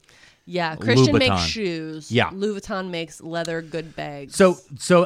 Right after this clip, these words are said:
Speaker 2: in, in some of these lawsuits that have happened over the years, like Mattel famously sued, uh, Aqua. Was that the name of the band, Aqua?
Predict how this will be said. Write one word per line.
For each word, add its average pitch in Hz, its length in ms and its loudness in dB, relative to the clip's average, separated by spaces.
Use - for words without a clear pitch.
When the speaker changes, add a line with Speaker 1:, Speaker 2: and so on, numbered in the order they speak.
Speaker 2:
in, 190 260 0
in 175 160 4
some 226 240 4
of 220 40 4
these 180 140 2
lawsuits 143 400 2
that 110 100 0
have 98 60 -2
happened 139 380 2
over 95 160 0
the 90 100 -2
years, 87 300 -4
like 120 240 0
Mattel 135 720 4
famously 120 680 0
sued, 107 680 2
uh, 92 440 -2
Aqua. 95 800 -2
Was 98 120 -14
that 127 200 -6
the - 20 -6
name 139 120 -2
of 135 40 -2
the 135 60 -4
band, 131 300 -4
Aqua? 131 420 -6